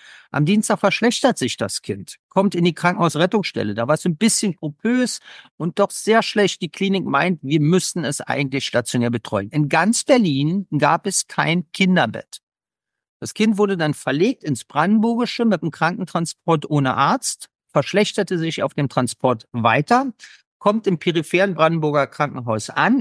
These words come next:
ist so schlecht, dass man sagt, es muss auf eine I T S. Dieses Krankenhaus hat keine I T S.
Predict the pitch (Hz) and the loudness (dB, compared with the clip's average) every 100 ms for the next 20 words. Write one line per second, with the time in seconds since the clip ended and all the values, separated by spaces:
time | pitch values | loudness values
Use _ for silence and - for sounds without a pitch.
0 | - 139 127 180 208 - 196 - 170 - | 0 -4 2 2 2 0 -2 0 -2 0
1 | 147 147 147 131 143 160 156 127 131 127 | 2 2 0 -2 -2 -2 -2 -4 -2 -2
2 | 123 113 123 - - - - _ _ - | -4 -4 0 2 0 -4 -10 _ _ -6
3 | 143 131 - 143 127 117 107 131 185 - | -4 -4 -4 -4 -2 -4 -4 -2 -2 0
4 | 214 202 208 196 214 190 202 - | 2 2 2 0 -2 -2 -2 -6